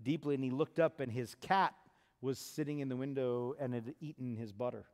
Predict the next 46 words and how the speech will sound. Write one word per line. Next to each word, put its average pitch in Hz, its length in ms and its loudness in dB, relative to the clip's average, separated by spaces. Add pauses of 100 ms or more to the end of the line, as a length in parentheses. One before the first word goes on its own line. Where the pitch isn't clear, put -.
(840)
And 143 120 0
so 180 140 4
he 160 100 6
took - 180 -2
the 147 80 -10
cat 143 360 4
and 147 100 -4
he 143 440 -2
tied 180 200 6
a 170 40 4
rope, 147 420 2
uh, 143 240 0
around 139 600 0
it 156 200 -2
and 135 240 -2 (340)
tied 147 200 4
it 151 100 -8
to 151 100 0
the 135 80 -2
bedpost. 147 680 0 (420)
And, 156 420 2 (100)
and, 151 320 0
uh, 151 280 6
and 147 300 0
that's 156 260 4
where 170 100 0
the 151 80 0
cat 165 260 2
was 190 200 2
during 156 320 0
his 147 240 -2
daily 147 360 0
quiet 160 420 0
time 135 180 -2
with 131 140 -8
God, 147 240 2
as 120 100 -4
he, 131 180 -4 (440)
the 131 80 0
next 151 260 0
day, 170 120 2
a 139 80 2
little 139 180 0
bit 151 140 -2
of 131 100 -8
butter, 139 360 0